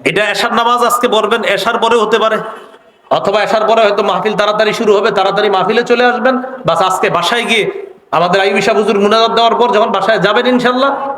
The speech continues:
যাওয়ার পরে আজকে আপনি আমলটা করবেন যে, "আল্লাহ, আমার জীবনের তো গুনাহ কম নাই,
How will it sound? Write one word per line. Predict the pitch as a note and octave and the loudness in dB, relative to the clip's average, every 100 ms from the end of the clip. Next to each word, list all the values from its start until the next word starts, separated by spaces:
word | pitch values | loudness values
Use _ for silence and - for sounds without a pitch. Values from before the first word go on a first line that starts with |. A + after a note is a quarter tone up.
| - | -2
যাওয়ার | F3 G#3 A3 | 0 0 0
পরে | A#3 | 0
আজকে | A3+ A3+ B3+ - - | 0 0 0 0 2
আপনি | D4 C#4+ B3+ | 0 0 -2
আমলটা | G#3+ B3 B3 | 2 0 0
করবেন | A3+ G#3 A3+ G3 | -2 0 0 0
যে, | E3+ | 0
"আল্লাহ, | D#3+ E3+ E3+ - - - - - | 0 0 -2 -2 -4 -8 -12 -4
আমার | D#3+ G#3 | 0 0
জীবনের | E3 G3+ G#3+ G#3 | 0 0 2 2
তো | G3 | 2
গুনাহ | F3 G3+ | 2 0
কম | G3 F3 E3 | 0 0 0
নাই, | E3 | 0